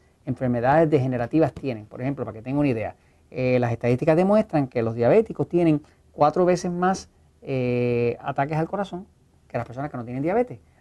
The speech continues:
Los diabéticos tienen cinco veces y media más cáncer que las personas que no tienen diabetes. Los diabéticos tienen nueve veces más Alzheimer y demencia que las personas que no tienen diabetes. O sea que la diabetes es una enfermedad, es una condición que básicamente degenerativa, progresiva,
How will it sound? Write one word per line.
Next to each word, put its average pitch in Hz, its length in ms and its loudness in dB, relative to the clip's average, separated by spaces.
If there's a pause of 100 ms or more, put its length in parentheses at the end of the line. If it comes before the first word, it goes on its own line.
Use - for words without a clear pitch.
(100)
Los 120 80 -4
diabéticos 135 360 0
tienen 160 200 2
cinco 185 280 0
veces 180 240 0
y 160 60 2
media 175 240 2
más 180 160 -2
cáncer 202 460 -2
que 127 80 -4
las 113 80 -8
personas 127 280 -8
que 131 60 -10
no 127 100 -8
tienen 127 220 -8
diabetes. 107 340 -10 (440)
Los 131 440 4
diabéticos 160 400 6
tienen 185 300 6
nueve 196 220 6
veces 208 260 4
más 190 320 0
Alzheimer 208 640 2 (540)
y 143 100 2
demencia 190 520 4
que - 120 -4
las 120 80 -2
personas 190 280 -4
que 135 100 -6
no 156 140 -2
tienen 139 180 -8
diabetes. 117 320 -6
O - 20 -16
sea 135 120 -4
que 135 80 0
la 123 80 2
diabetes 185 280 6
es 220 60 4
una 214 120 0
enfermedad, 220 480 2 (520)
es 143 140 -4
una 165 180 2
condición 196 480 2
que 139 240 0
básicamente 156 720 0
degenerativa, 165 800 4
progresiva, 160 720 4